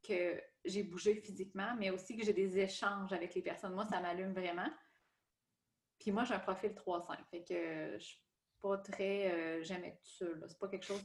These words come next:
ben, c'est important, mais c'est pas quelque chose qui, qui doit faire partie de toutes mes journées. Pascal, c'est un generator deux quatre. Fait que lui, pour lui, il a besoin d'être seul.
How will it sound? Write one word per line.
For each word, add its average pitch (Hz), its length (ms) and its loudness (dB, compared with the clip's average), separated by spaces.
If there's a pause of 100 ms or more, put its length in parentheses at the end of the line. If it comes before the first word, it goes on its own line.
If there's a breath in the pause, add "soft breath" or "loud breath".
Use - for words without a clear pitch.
ben, 147 180 2
c'est - 160 0
important, 254 400 6
mais 214 100 8
c'est - 140 -2
pas 277 340 4
quelque 202 160 2
chose 226 260 2 (120)
qui, 196 240 -12
qui - 140 -12
doit 208 240 8
faire 196 180 2
partie 185 220 -2
de - 60 -12
toutes 214 120 -2
mes 196 80 -4
journées. 175 260 -4 (500 soft breath)
Pascal, 226 380 4
c'est 226 80 2
un 190 80 4
generator 190 600 4
deux 185 140 6
quatre. - 320 0
Fait 196 100 -2
que 196 80 -6
lui, 247 80 0
pour 202 160 4
lui, 196 180 4
il 220 60 8
a 190 40 8
besoin 175 240 4
d'être 180 200 -4
seul. - 240 -2